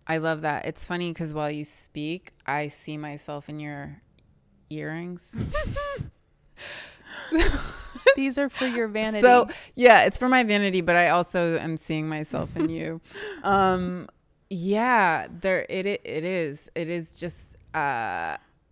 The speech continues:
Speaker 1: there's that other weird thing in just speaking from artist to artist of just, like,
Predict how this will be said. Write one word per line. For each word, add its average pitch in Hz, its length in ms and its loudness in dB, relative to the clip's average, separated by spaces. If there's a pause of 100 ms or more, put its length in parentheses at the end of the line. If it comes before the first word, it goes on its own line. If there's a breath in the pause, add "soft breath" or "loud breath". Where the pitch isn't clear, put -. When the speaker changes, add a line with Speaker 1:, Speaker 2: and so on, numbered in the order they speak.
Speaker 1:
there's 220 280 -4
that 311 160 -2
other 160 320 2
weird 156 240 -2
thing 160 140 -4
in 151 100 -4
just 151 200 -8
speaking 151 340 -6
from 151 160 -10
artist 143 340 -6
to - 60 -8
artist 143 400 -8
of 135 160 -12
just, - 260 -16
like, 95 480 -10